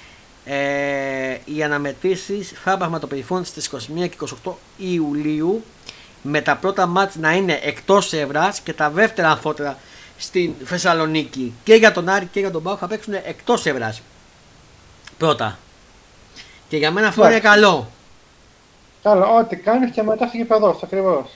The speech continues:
Speaker 1: Ναι, και μετά ό,τι κάνεις στο γήπεδό σου. Απλά νομίζω ότι τα εκτός έδρας γκολ δεν θα ισχύουν, νομίζω, όπως και φέτο-, και πέρσι, έτσι.
Speaker 2: Ε, ακριβώς, νομίζω, νομίζω ότι δεν ισχύουν, ακριβώς.
Speaker 1: Θα, νομίζω
Speaker 2: Νομίζω
Speaker 1: από
Speaker 2: ότι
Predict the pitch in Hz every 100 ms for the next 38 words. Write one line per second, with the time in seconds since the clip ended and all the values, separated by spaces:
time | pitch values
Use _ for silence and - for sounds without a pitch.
0 | - - _ 127 131 123 117 160 170 247
1 | 226 226 220 214 180 196 185 175 156 135
2 | 113 113 - - - - - - 165 226
3 | 254 233 254 233 233 233 220 214 208 202
4 | 196 190 180 170 - 220 233 233 185 220
5 | 233 214 226 359 208 - 156 143 143 143
6 | 160 180 185 180 175 202 180 - 139 120
7 | 156 156 185 - 127 135 147 160 156 160
8 | 185 180 185 185 170 151 156 160 180 185
9 | 180 156 160 185 180 180 180 - 147 143
10 | 156 156 151 131 - - _ 143 147 151
11 | 170 185 185 165 170 165 165